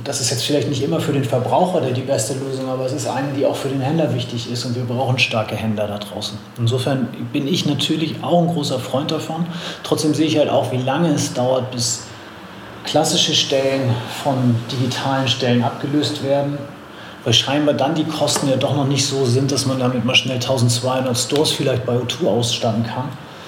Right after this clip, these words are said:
Aber ich kenne halt auch viele Einkaufsorte, an denen ich mich bewege, wo man sehr rudimentär mit digitalen Screens arbeitet.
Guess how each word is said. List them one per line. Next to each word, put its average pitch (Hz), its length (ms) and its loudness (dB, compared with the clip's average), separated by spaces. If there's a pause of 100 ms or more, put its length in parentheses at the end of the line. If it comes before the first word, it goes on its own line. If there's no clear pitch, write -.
(340)
Aber 127 120 2
ich 117 80 2
kenne 143 180 2
halt 135 140 6
auch 117 80 4
viele 139 580 2 (1300)
Einkaufsorte, 175 720 4
an 127 100 2
denen 131 240 2
ich 175 140 2
mich 180 180 4
bewege, 120 560 2
wo 123 140 2
man 123 260 4
sehr 143 280 6
rudimentär 175 840 6
mit 175 220 4
digitalen 175 720 4
Screens 214 480 4
arbeitet. - 640 -4